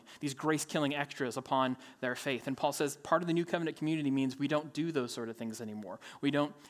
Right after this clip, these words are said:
demand those sort of things of the people that are coming to faith in Christ." While it is probably unfair to assume a malicious intent from the Judaizers,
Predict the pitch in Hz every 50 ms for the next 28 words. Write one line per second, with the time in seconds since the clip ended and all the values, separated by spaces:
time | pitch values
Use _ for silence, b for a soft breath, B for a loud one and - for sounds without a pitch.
0 | B - 143 131 131 139 147 147 139 135 127 120 - - 131 120 113 - - 120
1 | 117 113 - 127 117 117 - - 127 120 - 117 117 120 120 117 117 - - 127
2 | 120 117 113 120 113 - 127 123 - 127 120 - - 151 147 - - - - -
3 | _ _ _ _ _ _ _ _ _ _ _ _ B B B B B B B 180
4 | 180 180 185 185 185 175 - - 220 220 233 226 214 208 214 196 202 185 185 185
5 | 170 - - 190 196 202 190 196 - 180 165 165 - - 190 185 180 175 - 165
6 | 170 165 160 175 208 254 247 - 208 185 - 156 139 - - 139 127 127 - -
7 | 151 143 139 127 135 135 131 131 127 120 123 120 135 135 131